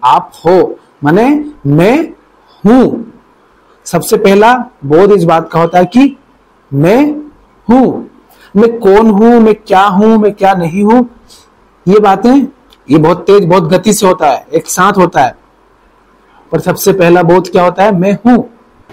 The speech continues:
तो प्रश्नकर्ता कह रहा है कि सु-, जब मैं सो रहा था, तब चेतना शून्य था। महाराज कह रहे हैं कि सुषुप्ति अवस्था हो या मूर्छा की अवस्था हो,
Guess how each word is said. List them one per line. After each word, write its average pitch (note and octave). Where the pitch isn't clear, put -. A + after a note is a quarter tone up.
तो C3+
प्रश्नकर्ता G3
कह F#3+
रहा F#3+
है G3+
कि G#3
सु-, -
जब E3
मैं F#3+
सो F#3
रहा D#3+
था, F#3+
तब G3
चेतना F3+
शून्य D#3+
था। F3
महाराज D#3+
कह D3+
रहे D#3
हैं A#3+
कि G3
सुषुप्ति E3+
अवस्था E3+
हो F#3+
या E3+
मूर्छा D#3
की E3+
अवस्था C3+
हो, A#2